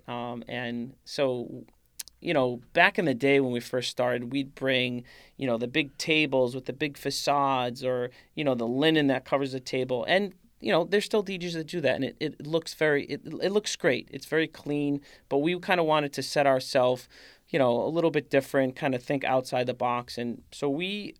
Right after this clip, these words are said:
provide, like, a D J booth, okay? So there's no table, there's no linen, there's no facade. It's a clean booth. We have a white setup, like you said, and a black setup.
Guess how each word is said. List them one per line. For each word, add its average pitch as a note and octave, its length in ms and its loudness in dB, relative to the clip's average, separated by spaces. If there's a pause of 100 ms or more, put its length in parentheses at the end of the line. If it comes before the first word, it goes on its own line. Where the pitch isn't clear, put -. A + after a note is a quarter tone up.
provide, C#3 420 2 (360)
like, B2+ 220 -2
a B2+ 120 4
D C3 180 2
J B2+ 180 2
booth, A#2 520 0 (140)
okay? B2 380 0 (500)
So C3+ 200 4
there's B2 180 2
no D#3 140 4
table, D3 560 6
there's B2 200 0
no C#3+ 180 4
linen, C3+ 520 4
there's B2 180 -6
no C#3 120 0
facade. B2+ 580 -4 (720)
It's - 160 -8
a C3 60 -6
clean E3 360 2
booth. D#3 320 2
We C3+ 100 2
have B2+ 100 4
a B2 60 0
white C3 280 0
setup, C3+ 320 2
like C3 160 -4
you C3 80 -8
said, B2+ 180 -6
and B2 80 -4
a A#2+ 40 -6
black - 340 -10
setup. - 400 -10